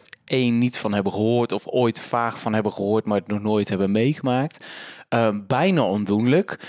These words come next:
Misschien kunnen we net het randje aanraken. Ik weet wel dat je de vorige keer bij het, bij eigenlijk de introductie van die dag, dat was een daglange workshop hier in deze ruimte,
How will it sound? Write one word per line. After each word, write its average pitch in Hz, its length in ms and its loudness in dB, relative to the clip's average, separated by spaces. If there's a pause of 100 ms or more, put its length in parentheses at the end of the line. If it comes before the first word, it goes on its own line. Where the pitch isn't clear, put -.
(200)
Misschien 139 260 0
kunnen 127 200 0
we 123 60 2
net 135 220 2
het 117 140 -2
randje 123 380 0
aanraken. 131 720 0 (320)
Ik 123 140 -4
weet 135 180 2
wel 143 200 4
dat 160 160 0
je - 60 0
de 117 60 -2
vorige 123 320 0
keer 120 220 2
bij 110 200 4
het, 104 140 0 (560)
bij 110 260 2
eigenlijk 110 340 0
de 104 80 0
introductie 104 540 0
van 107 100 -2
die 95 120 0
dag, 110 300 2
dat 101 120 -4
was 90 140 -4
een 98 100 -6
daglange 98 460 -2
workshop 120 420 0
hier 110 240 0
in 113 80 -6
deze 98 200 0
ruimte, 117 360 -2